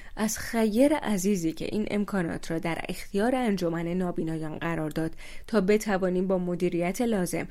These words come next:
امکان سفر نابینایان و خانواده‌هایشان را به مشهد مقدس فراهم کنیم، تشکر و قدردانی کنم. امیدوارم که این حرکت خداپسندانه پاداشی درخور از سوی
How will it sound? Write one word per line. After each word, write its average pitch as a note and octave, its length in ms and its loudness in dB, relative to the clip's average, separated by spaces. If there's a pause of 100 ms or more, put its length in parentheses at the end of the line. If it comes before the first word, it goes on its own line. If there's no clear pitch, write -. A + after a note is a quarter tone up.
(320)
امکان G3+ 440 2
سفر F#3 460 -2
نابینایان E3 680 -2
و E3+ 80 -2
خانواده‌هایشان F3+ 1120 0
را D#3+ 140 -6 (320)
به F#3+ 100 2
مشهد F3+ 440 0
مقدس E3 600 -4
فراهم D#3+ 460 -4
کنیم، F#3 360 0 (300)
تشکر A#3 720 0
و G#3 240 2
قدردانی D#3+ 600 -4
کنم. - 300 -10 (520)
امیدوارم F3+ 560 2
که E3 120 -6
این F3+ 120 -2
حرکت E3+ 420 -2
خداپسندانه E3+ 1160 -4 (340)
پاداشی A#3 560 4
درخور F3+ 640 0
از F#3 160 -2
سوی F#3+ 340 -2